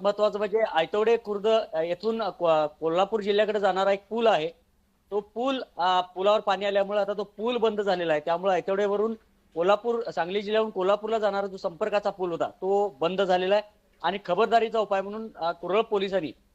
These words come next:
या पुलाच्या दोन्ही बाजूला, अ, अ, सूचना फलक लावलेले आहेत आणि, अ, वाहनांना बंदी घालण्यात आलेली आहे.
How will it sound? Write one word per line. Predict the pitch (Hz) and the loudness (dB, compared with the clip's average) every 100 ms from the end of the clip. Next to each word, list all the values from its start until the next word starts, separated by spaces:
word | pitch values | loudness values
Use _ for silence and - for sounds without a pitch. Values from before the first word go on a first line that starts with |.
| _ 175 | _ -2
या | 185 | 0
पुलाच्या | 180 180 196 196 214 208 202 | 0 0 0 2 2 2 0
दोन्ही | 170 170 196 | -4 -6 0
बाजूला, | 214 185 196 214 220 - _ _ - | 0 2 4 4 2 -6 _ _ 2
अ, | 160 165 151 - 147 170 | 4 4 2 -8 -4 0
अ, | 156 151 - | 0 -2 -8
सूचना | 170 196 | -4 0
फलक | 220 214 214 | 2 0 2
लावलेले | 202 202 208 | 2 2 2
आहेत | 226 | 0
आणि, | 190 190 214 | -2 -4 -8
अ, | - 165 160 | -4 0 2
वाहनांना | 160 175 208 208 | 2 0 0 0
बंदी | 185 185 220 | 0 -2 0
घालण्यात | 185 185 185 | 0 0 -2
आलेली | 170 160 | 0 2
आहे. | 151 170 - _ | 2 2 -4 _